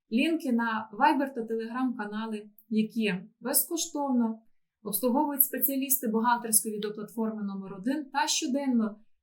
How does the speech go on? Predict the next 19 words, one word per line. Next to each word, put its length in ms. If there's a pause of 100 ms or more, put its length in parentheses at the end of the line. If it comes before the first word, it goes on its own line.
(160)
дають 420
посилання 680
на 280
корисні 460
гарячі 440
новини 520 (960)
з 120
бухгалтерського 720
середовища. 880 (420)
Крім 220
того, 240
ви 160
знайдете 380
там 200
посилання 540
на 200
безкоштовні 1000 (180)
вебінари, 600
семінари. 760